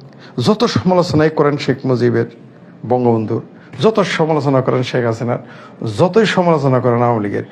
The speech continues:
মুক্তিযুদ্ধের ইতিহাসের সাথে, মুক্তিযুদ্ধের, আহ, আপনারা জিজ্ঞেস, "আপনি আস্তিক নাকি?" আপনারা কবে কইছি আমি? আমি তো আস্তিক নাস্তিক কিছুই কোনোদিন বলি নাই। আর কি এর মধ্যে কি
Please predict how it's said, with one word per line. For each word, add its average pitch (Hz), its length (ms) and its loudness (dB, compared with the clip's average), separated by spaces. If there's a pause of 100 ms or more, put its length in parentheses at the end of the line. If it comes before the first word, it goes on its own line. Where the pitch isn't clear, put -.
(300)
মুক্তিযুদ্ধের 151 580 2
ইতিহাসের 143 440 2
সাথে, 117 380 -2 (2250)
মুক্তিযুদ্ধের, 156 800 0 (520)
আহ, 110 280 -2 (680)
আপনারা 143 320 0
জিজ্ঞেস, 160 320 2
"আপনি 165 200 0
আস্তিক 156 260 -2
নাকি?" 120 340 -2 (440)
আপনারা 156 380 2
কবে 190 200 2
কইছি 175 260 2
আমি? 156 180 0
আমি 160 200 2
তো 185 80 2
আস্তিক 175 260 0
নাস্তিক 170 280 0
কিছুই 156 220 0
কোনোদিন 147 300 0
বলি 139 220 2
নাই। 107 160 -2
আর 117 100 0
কি 123 160 -2
এর 151 80 2
মধ্যে 156 260 0
কি 135 260 -2